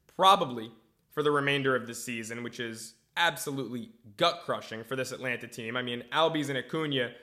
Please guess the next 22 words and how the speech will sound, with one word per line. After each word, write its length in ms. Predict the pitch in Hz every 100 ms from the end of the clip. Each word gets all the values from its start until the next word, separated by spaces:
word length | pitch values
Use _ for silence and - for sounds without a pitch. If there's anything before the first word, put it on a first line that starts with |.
| - _
are, 280 | - 139 143
are 40 | 135
the 120 | 131
heart 260 | 160 160
and 100 | 131
soul 600 | 127 - 185 127 120 - - _ -
of 120 | 127
this 180 | 127 123
Braves 340 | 147 135 117
lineup, 300 | 127 123 135
especially 480 | 139 - 151 147 143
with 140 | 117
Freddie 240 | - 147 120
Freeman 400 | 165 185 170 135
leaving 240 | 131 123
in 40 |
the 80 | 120
offseason. 580 | 117 113 - 117 120 139 - _ _ _ _
But 480 | - 165 160 - - _ _ _ _ _
Albies, 500 | 151 208 214 190 208
no 140 | 135 160
disrespect, 680 | 160 - 139 - 240 -